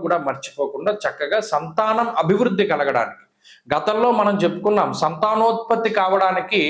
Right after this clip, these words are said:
తిరువాయూరు వెళ్ళాలి అని. ఇప్పుడు కలిగినటువంటి సంతానం అభివృద్ధిలో ఉండాలి, వారికి ఆరోగ్యం సిద్ధించడానికంటూ ఈ పోలాల అమావాస్య వ్రతం చేస్తారు. ఇది కూడా అందరూ కూడా నియమనిష్టలతో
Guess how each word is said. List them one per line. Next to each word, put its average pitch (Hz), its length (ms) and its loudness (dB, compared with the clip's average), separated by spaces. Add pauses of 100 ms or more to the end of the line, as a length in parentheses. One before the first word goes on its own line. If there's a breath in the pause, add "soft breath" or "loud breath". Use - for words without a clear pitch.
(420 loud breath)
తిరువాయూరు 233 640 4
వెళ్ళాలి 185 380 2 (100)
అని. 123 140 -4 (300 loud breath)
ఇప్పుడు 196 220 0 (120)
కలిగినటువంటి 285 680 2
సంతానం 196 460 2 (140)
అభివృద్ధిలో 208 500 2 (120)
ఉండాలి, 170 320 0 (100)
వారికి 160 260 2 (120)
ఆరోగ్యం 202 480 2
సిద్ధించడానికంటూ 151 840 -4 (420 loud breath)
ఈ - 20 0 (120)
పోలాల 160 420 2
అమావాస్య 139 580 2
వ్రతం 123 340 -4
చేస్తారు. 151 420 -2 (360 loud breath)
ఇది 123 160 -4
కూడా 170 200 4
అందరూ 151 240 0 (100)
కూడా 165 140 2 (100)
నియమనిష్టలతో 156 680 -2